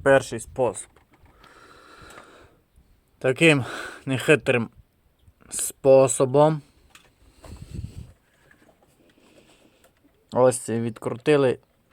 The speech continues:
цей болт, звичайно ж, зняли акумулятор. Та відкрутили плюс. Перший плюс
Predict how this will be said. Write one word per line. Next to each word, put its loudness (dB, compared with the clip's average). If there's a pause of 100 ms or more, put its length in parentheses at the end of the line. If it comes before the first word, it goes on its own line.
(340)
цей 2 (420)
болт, -2
звичайно -2
ж, -8
зняли -2
акумулятор. -4 (1700)
Та -6
відкрутили -2
плюс. -6 (3250)
Перший 0
плюс -4